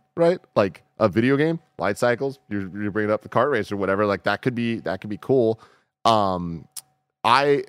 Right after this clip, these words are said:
Tron is funny for me because I didn't watch the first one until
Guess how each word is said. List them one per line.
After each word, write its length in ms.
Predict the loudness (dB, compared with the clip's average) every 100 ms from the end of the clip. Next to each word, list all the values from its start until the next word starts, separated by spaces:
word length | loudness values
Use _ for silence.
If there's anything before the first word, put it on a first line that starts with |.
| _
Tron 280 | 0 4 4
is 80 | 2
funny 200 | 0 0
for 120 | -2
me 120 | -4
because 380 | -4 0 0 0
I 480 | 0 2 2 0 -2 -8 _ _ _ -2
didn't 220 | -2 2
watch 300 | 0 0 -4
the 80 | -6
first 280 | -6 -4
one 180 | -2 -2
until 540 | -2 -2 0 0 -2